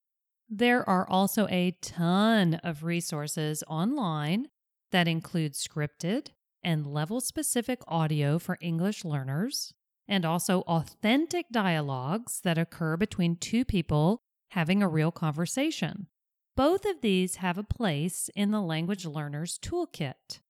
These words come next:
I will leave my favorite listening practice website links on the show page. Make sure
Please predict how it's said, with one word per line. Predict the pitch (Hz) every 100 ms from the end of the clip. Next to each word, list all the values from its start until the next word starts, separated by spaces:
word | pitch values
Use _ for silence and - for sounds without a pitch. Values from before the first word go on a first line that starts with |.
| _ _ _ _ _
I | 208 269
will | 330 311
leave | 247 233
my | 196 165
favorite | - - 254 262 262 277 -
listening | 214 220 240 233 220
practice | 208 185 - 214 -
website | 180 190 190 - 208 220 -
links | 180 208 143 202 - - - - - _ _ _ -
on | 151 165
the | 190
show | - 262
page. | 240 160 120 170 - - _ _ _ _
Make | 220 247 381 403
sure | - - - 392 233 151 156